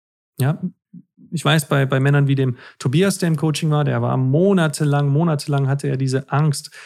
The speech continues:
diese eine Arbeitskollegin zu verlieren, die er, in die er so verschossen war. Und, äh, tja, jetzt, äh, jetzt hat er zwei Kinder mit einer anderen Frau und ist super happy.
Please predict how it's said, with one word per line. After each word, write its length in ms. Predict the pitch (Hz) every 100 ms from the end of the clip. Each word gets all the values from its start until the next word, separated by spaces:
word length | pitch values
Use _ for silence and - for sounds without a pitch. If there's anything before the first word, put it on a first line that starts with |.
| -
diese 200 | - 131
eine 160 | 135 139
Arbeitskollegin 680 | 143 143 139 - 135 131 135
zu 100 | 139
verlieren, 540 | 135 127 139 156 139
die 120 | 131
er, 260 | 127 123 117 - - _
in 100 | 143
die 80 | 131
er 80 | 131
so 120 | 131
verschossen 500 | 139 135 147 143 156
war. 300 | 139 123 - _ - _ _ _ _ _ - _
Und, 380 | - 135 127 123
äh, 180 | 131 123
tja, 180 | 120 165
jetzt, 360 | 123 127 - 151
äh, 240 | 135 139 - -
jetzt 220 | 143 139
hat 120 | 143
er 120 | 143 143
zwei 200 | 147 139
Kinder 280 | 170 170
mit 80 | 160
einer 120 | 156
anderen 200 | 170 160
Frau 240 | 143 214 175
und 100 | 117
ist 120 | 120
super 220 | 156 160
happy. 300 | 165 180 139